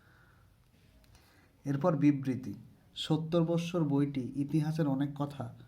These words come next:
বলে দেয়। এটা হচ্ছে এখানে ব্যাখ্যা, বি নম্বর ব্যাখ্যাটা ঠিক হবে। এখানে বিপিনচন্দ্র পালের জীবনী রয়েছে। দুই নম্বর বিবৃতি, উনিশ শতকে বাংলার নবজাগরণ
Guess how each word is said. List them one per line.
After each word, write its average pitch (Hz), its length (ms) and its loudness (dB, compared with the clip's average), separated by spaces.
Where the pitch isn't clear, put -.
বলে 123 320 -2
দেয়। 104 180 -10
এটা 147 220 0
হচ্ছে 160 320 2
এখানে 156 420 2
ব্যাখ্যা, 139 500 0
বি 139 240 2
নম্বর 151 360 2
ব্যাখ্যাটা 147 380 -2
ঠিক 151 260 -6
হবে। 120 240 -4
এখানে 151 300 2
বিপিনচন্দ্র 160 760 2
পালের 131 600 -4
জীবনী 139 420 2
রয়েছে। 117 440 -4
দুই 143 160 6
নম্বর 160 260 6
বিবৃতি, 160 520 2
উনিশ 151 420 0
শতকে 151 600 -2
বাংলার 135 560 0
নবজাগরণ 143 840 -2